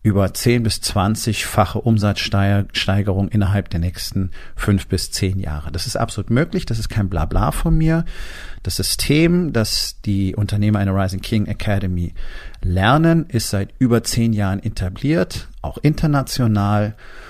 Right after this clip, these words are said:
Und die Erfolgsquote liegt bei über neunzig Prozent in Zehntausenden von Unternehmern aus über zwanzig Ländern, immer wieder bewiesen.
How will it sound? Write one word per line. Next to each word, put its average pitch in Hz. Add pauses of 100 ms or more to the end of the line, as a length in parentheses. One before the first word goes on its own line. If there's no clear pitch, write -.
(220)
Und 95 (120)
die 95 (880)
Erfolgsquote 110
liegt -
bei 85
über 147
neunzig 113
Prozent 98
in 90
Zehntausenden 101 (380)
von 101
Unternehmern 95
aus -
über 104
zwanzig -
Ländern, 85 (420)
immer 117
wieder 104 (180)
bewiesen. 95